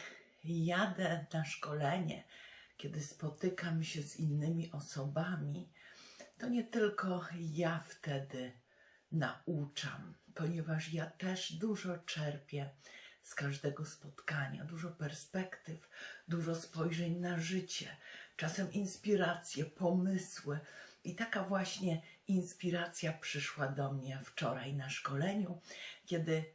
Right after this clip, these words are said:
rozmawialiśmy o kręgach wpływu Coweya. Mówiliśmy o tym, co możemy kontrolować, że możemy kontrolować swoje życie,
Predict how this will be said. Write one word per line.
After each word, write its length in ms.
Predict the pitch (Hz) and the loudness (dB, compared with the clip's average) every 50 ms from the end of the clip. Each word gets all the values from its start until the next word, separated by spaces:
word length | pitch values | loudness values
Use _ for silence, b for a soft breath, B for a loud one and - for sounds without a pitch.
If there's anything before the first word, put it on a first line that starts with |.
| _ _ | _ _
rozmawialiśmy 1160 | 175 175 190 196 185 180 180 165 156 156 156 147 147 151 170 185 190 - - - 170 160 160 156 B B B B B B B | 0 2 2 2 2 2 2 2 2 2 2 2 2 2 2 0 0 0 -4 -4 0 0 0 0 B B B B B B B
o 80 | - 151 | -10 -6
kręgach 680 | - - - 170 151 139 139 143 139 143 135 - - | -4 0 2 2 4 4 2 2 0 0 -4 -6 -8
wpływu 500 | - - _ - - 127 127 - 139 127 | -12 -16 _ -6 -4 -4 -4 -4 -6 -10
Coweya. 680 | - - - 127 127 127 123 104 - - - - - - - - - _ B B B B B B B B | -8 -8 -8 -8 -4 0 0 0 0 -2 -8 -12 -14 -14 -14 -14 -16 _ B B B B B B B B
Mówiliśmy 600 | - 175 160 180 190 226 277 - - 214 202 - | -4 -2 -2 0 0 0 0 0 0 0 0 2
o 220 | - 175 180 190 196 | 2 2 2 2 0
tym, 440 | 190 - 180 165 151 147 143 143 139 B B B B B B B B - - - - - - - - - | 0 2 2 4 4 4 2 0 -2 B B B B B B B B -20 -20 -20 -16 -14 -14 -14 -12 -8
co 140 | - 135 143 | -4 -2 0
możemy 340 | 143 143 151 165 170 180 | 0 2 2 2 0 0
kontrolować, 800 | 175 - 185 202 196 180 190 180 180 170 147 139 139 143 147 - | 0 2 2 2 2 2 2 2 4 4 2 2 2 0 0 0
że 100 | 147 156 | -2 -2
możemy 340 | 131 143 143 139 131 135 139 | -2 -2 -2 -2 -2 -4 -4
kontrolować 720 | - - - 139 139 - 123 127 123 120 - 143 143 - | -6 -6 -6 -6 -4 -4 -2 -2 -2 -2 -4 -8 -8 -8
swoje 340 | - - - 156 147 185 190 | -10 -4 -4 0 2 2 2
życie, 500 | 165 165 190 202 - - - 175 156 - | 2 2 0 0 0 -2 -4 -4 -6 -6